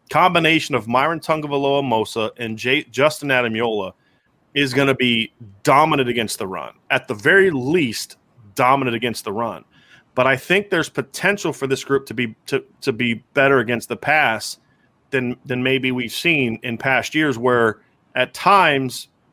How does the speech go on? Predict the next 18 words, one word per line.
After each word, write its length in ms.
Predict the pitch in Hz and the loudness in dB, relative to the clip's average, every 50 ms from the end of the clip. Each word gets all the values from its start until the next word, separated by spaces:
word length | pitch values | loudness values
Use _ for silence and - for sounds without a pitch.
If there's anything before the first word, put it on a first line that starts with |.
| _ _ - | _ _ -2
up 180 | 165 180 - | 0 0 0
until 320 | 214 196 175 - - 196 185 | -2 -4 -4 -2 0 0 0
his 220 | 151 165 139 120 | 0 -2 -2 0
last 320 | 127 143 147 151 151 - - | 0 2 2 2 0 0 -2
couple 240 | 170 156 135 139 | -4 -4 -4 -4
games 260 | 120 135 143 147 131 123 | -4 -4 -6 -6 -8 -10
of 60 | 117 | -10
twenty 200 | - 143 139 131 | -6 -6 -4 -4
nineteen, 460 | 131 131 127 - 135 139 143 139 - - - | -4 -4 -4 -6 -6 -6 -6 -6 -10 -8 -4
Adi 300 | 127 143 156 170 156 147 | -2 0 0 0 0 0
Adi 160 | 139 135 135 | 2 2 2
Ogundeji 720 | 127 123 - 131 131 127 123 117 131 135 135 120 120 113 | 0 0 -2 -2 -4 -4 -2 -2 -2 -2 -2 -4 -4 -4
was 200 | 110 110 104 95 | -4 -4 -6 -6
more 220 | 110 120 123 131 123 | -4 -2 0 2 2
of 80 | 113 | 2
a 180 | 113 107 107 90 - _ _ _ _ | 2 0 0 -2 -8 _ _ _ _
run 220 | 113 120 131 139 | -2 0 0 0
defender. 540 | 139 147 139 165 165 160 165 175 185 185 - | 0 -2 0 0 0 0 0 0 -2 -4 -6